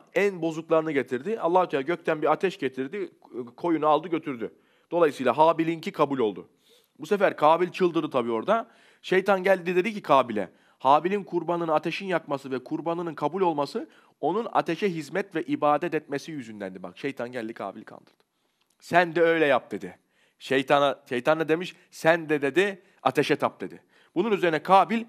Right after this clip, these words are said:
bir ateş evi yapıp içinde ateş yakarak ona tapmaya başladı. İlk ateşperestlik Kabil'den geliyor. Put ağaçtan veya altın veya gümüşten insan şeklinde yapılırsa sanem denir. Yani Kur'an-ı Kerim'de mesela asnem geçer,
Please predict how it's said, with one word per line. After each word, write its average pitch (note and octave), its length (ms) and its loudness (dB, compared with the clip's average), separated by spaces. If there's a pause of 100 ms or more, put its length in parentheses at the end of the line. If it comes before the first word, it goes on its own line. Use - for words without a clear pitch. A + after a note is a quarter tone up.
(220)
bir G#3 100 0
ateş G3 340 2
evi D#3 180 0
yapıp C#3+ 320 0
içinde E3 260 -6
ateş F3+ 280 2
yakarak F#3+ 360 -2
ona F3 160 6
tapmaya D#3 440 4
başladı. G#2+ 420 -2
İlk A3 180 -2
ateşperestlik E3+ 920 2
Kabil'den A#2+ 460 -2
geliyor. F2+ 240 -14 (1000)
Put A#3+ 200 -2
ağaçtan F#3 440 4
veya F3 180 6
altın F3 320 0
veya F3 140 2
gümüşten D#3+ 460 -2
insan E3+ 320 0
şeklinde D3 380 -4
yapılırsa C#3+ 520 0
sanem D3 420 -2
denir. F#3 260 0 (500)
Yani C3 200 2
Kur'an-ı D#3+ 260 4
Kerim'de D#3+ 200 -2
mesela D#3+ 440 2
asnem D#3 960 2 (340)
geçer, E3+ 380 4